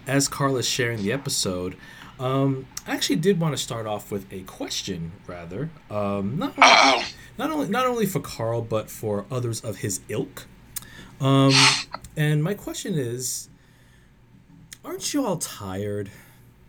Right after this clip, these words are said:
Speaker 1: Aren't you all tired of the embarrassment?
Speaker 2: You know what? I, I need, I need to just let, let me, hold on, hold on,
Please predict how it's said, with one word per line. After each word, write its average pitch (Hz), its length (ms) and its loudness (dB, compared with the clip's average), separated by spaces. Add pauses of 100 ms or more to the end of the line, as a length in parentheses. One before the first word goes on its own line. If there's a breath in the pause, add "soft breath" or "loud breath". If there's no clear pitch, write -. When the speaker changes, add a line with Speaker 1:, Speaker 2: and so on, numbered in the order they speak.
(320)
Speaker 1:
Aren't 349 220 -2
you 339 60 -2
all 202 80 -2
tired 127 440 -2
of 113 220 0
the 110 100 -4
embarrassment? 98 1160 -6 (640)
Speaker 2:
You 208 100 2
know 233 180 2
what? 226 360 2
I, 190 260 4
I 202 40 0
need, 202 280 -2
I 165 180 4
need 190 200 2
to 160 200 0
just 156 320 0
let, 151 240 0
let 139 160 0
me, 196 280 -2
hold 180 200 2
on, 151 160 2
hold 139 200 0
on, 120 220 -2